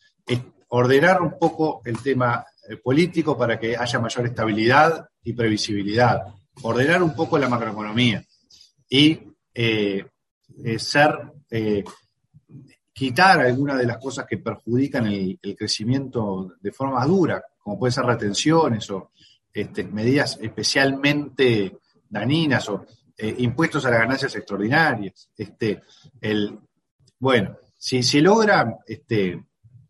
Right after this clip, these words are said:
sacar, yo creo que el, lo que más lo complica, Argentina puede despegar. El asunto está,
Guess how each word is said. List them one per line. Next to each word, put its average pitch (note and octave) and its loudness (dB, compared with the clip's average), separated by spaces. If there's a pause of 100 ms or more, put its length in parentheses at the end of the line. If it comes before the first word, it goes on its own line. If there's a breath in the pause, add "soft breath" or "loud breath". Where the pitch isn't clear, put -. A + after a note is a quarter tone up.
(520)
sacar, - 0 (400)
yo B2 -2
creo C3 6
que B2+ 2
el, G#2+ -8 (360)
lo A2 -8
que A#2+ -4
más D3+ 2
lo D3+ 0
complica, D#3+ -2 (280)
Argentina A#2+ -2
puede D3 2
despegar. G2+ -4 (500 loud breath)
El A2+ 0
asunto E3 0
está, D#3 0